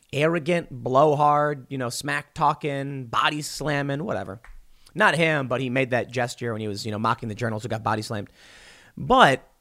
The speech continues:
populist, you know, n-, not, not part of the inside, uh, uh, uh, you know, political beltway stuff. And so Trump really did wanna h-, help America, in my opinion, though he's far from perfect. Hillary Clinton was everything wrong with our government, right?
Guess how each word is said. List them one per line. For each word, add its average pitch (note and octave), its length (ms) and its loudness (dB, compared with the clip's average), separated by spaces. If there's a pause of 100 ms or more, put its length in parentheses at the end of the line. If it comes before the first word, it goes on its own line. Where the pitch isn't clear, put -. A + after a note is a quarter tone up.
(240)
populist, C3+ 680 -2 (640)
you D3 120 -4
know, C3+ 280 2 (140)
n-, - 580 -14
not, E3+ 560 0
not F3+ 300 2
part F#3 220 4
of D#3 100 -4
the D#3 160 -6
inside, D3 580 0
uh, - 40 -8
uh, A#2 480 -2
uh, G#2 40 -4
you A2 140 -6
know, A2 100 -4
political C3 680 -2
beltway A#2+ 440 -4
stuff. - 420 -8 (480)
And A3 140 2
so A#3 380 6
Trump A3+ 360 0
really G3 220 0
did F3 140 -4
wanna D#3+ 420 0
h-, C3 80 -6
help C#3+ 180 -2
America, C#3 380 -2
in A2+ 100 -4
my C3 140 -2
opinion, B2 380 -6
though B2 120 -2
he's A#2 220 -4
far B2+ 260 -2
from G#2 140 -10
perfect. C3+ 400 -4 (320)
Hillary G#3+ 240 4
Clinton F#3 300 0
was C#3+ 80 -2
everything D3 200 -2
wrong C#3 120 -2
with C#3 100 -4
our A2 80 0
government, A2+ 460 -6 (420)
right? B2+ 260 -2